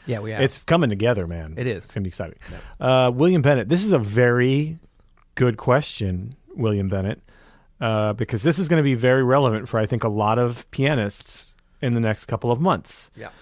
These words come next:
Speaker 2: "Hey, Peter and Adam, I recently played a gig where the A C was so cold I could barely move my fingers.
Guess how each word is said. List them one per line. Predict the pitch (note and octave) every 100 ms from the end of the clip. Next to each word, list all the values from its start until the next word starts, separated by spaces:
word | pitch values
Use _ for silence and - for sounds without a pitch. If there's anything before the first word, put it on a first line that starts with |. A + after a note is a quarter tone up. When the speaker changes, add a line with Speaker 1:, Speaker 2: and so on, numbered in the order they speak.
| - _ _
Speaker 2:
"Hey, | B2+
Peter | B2 E3 F3+
and | C3+
Adam, | G#2+ A2+
I | C#3
recently | A#2 D3 D3 F#3+ E3
played | D3+ C#3+
a |
gig | B2 A#2+ A2 A#2
where | A2
the | G#2+ B2
A | B2
C | C3 D#3
was | B2 A#2
so | - E3+
cold | - C#3 A#2+ A2+ -
I | A#2
could | A2
barely | G2+ B2+ C#3 C#3
move | B2+ B2+ A#2
my | G#2
fingers. | - D#3+ F2+ -